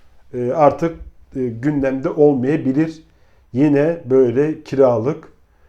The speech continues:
yirmi altı, yirmi yedi, yirmi sekiz, belki otuz, o yaş grubundaki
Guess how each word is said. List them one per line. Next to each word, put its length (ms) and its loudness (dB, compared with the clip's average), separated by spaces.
yirmi 300 0
altı, 360 -2
yirmi 320 -4
yedi, 160 -10
yirmi 220 -6
sekiz, 600 -12
belki 340 -2
otuz, 500 -4
o 120 8
yaş 220 4
grubundaki 640 -8